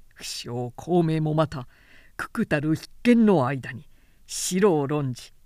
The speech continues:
黒を評し、無用の甘木と貴重の火を費やすようなことは、その任ではない。こは、聞き捨てならぬことだ。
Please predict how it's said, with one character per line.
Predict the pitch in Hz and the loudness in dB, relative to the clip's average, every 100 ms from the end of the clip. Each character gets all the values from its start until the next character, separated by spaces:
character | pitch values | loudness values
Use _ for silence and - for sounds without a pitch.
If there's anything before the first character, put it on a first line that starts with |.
| _ | _
黒 | - 294 220 | 2 4 4
を | 156 | 2
評 | 123 - 151 110 | -2 -10 -8 -8
し、 | - - - - - _ _ | -10 -12 -16 -20 -20 _ _
無 | 139 127 | -8 0
用 | 156 175 | 2 4
の | 170 170 | 4 2
甘 | 165 - 180 165 | 0 -2 0 2
木 | 170 - | 0 0
と | 180 165 - - - | -2 -2 -4 -20 -20
貴 | - - 220 | -18 -2 2
重 | 208 | 4
の | 196 | 4
火 | 185 214 | 2 2
を | 185 | 2
費 | - - 196 | 2 -4 2
や | 185 | 2
す | 170 - | 2 2
よ | 180 | 2
う | 175 | 4
な | 165 | 0
こ | - 165 | -2 -4
と | 160 | 0
は、 | 160 - - _ _ _ | 0 -2 -8 _ _ _
そ | - - 180 | -18 -4 4
の | 190 190 | 6 6
任 | 180 190 160 | 8 6 6
で | 165 | 6
は | 160 165 | 6 6
な | 160 151 151 | 4 4 4
い。 | 170 - - - - - - _ _ _ _ _ _ _ _ _ _ - _ - | 4 -2 -20 -20 -20 -20 -20 _ _ _ _ _ _ _ _ _ _ -20 _ -14
こ | - 196 | -8 -8
は、 | 156 - - _ - - - _ - - | -8 -12 -14 _ -20 -20 -20 _ -20 -18
聞 | - - | -16 -2
き | 285 254 | 0 4
捨 | 285 | 2
て | 254 240 | 4 6
な | 214 | 8
ら | 208 208 | 10 8
ぬ | 190 | 8
こ | - 190 | 2 -6
と | - | -8
だ。 | 131 | -8